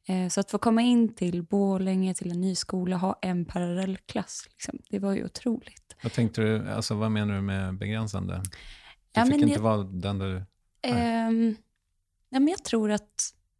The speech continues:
Speaker 1: alltså, i så byskola, det finns inte så mycket utbud av, eh, personer kanske. Alltså, så här,
Speaker 2: Roller.
Speaker 1: Ja, roller,
Speaker 2: Mm.
Speaker 1: sant.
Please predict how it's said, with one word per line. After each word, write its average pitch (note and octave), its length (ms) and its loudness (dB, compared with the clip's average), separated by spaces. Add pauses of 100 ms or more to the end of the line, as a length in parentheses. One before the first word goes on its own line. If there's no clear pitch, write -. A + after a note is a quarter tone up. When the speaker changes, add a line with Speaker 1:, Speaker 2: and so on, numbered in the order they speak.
(160)
Speaker 1:
alltså, A3+ 220 -2
i A3 80 -2
så G3+ 140 0
byskola, A3+ 1200 0 (720)
det - 60 -18
finns C4 280 2
inte F4 160 -2
så G3 80 -2
mycket G3 340 0
utbud A3+ 920 -4 (480)
av, F#3+ 440 -2
eh, F3+ 480 -2 (220)
personer G#3 640 -2
kanske. - 240 -6
Alltså, G3+ 240 -2
så - 120 -4
här, G2 400 2
Speaker 2:
Roller. G2 360 -2 (120)
Speaker 1:
Ja, A3+ 300 0
roller, G#3+ 420 -2
Speaker 2:
Mm. B3 100 -6 (240)
Speaker 1:
sant. A3+ 440 -4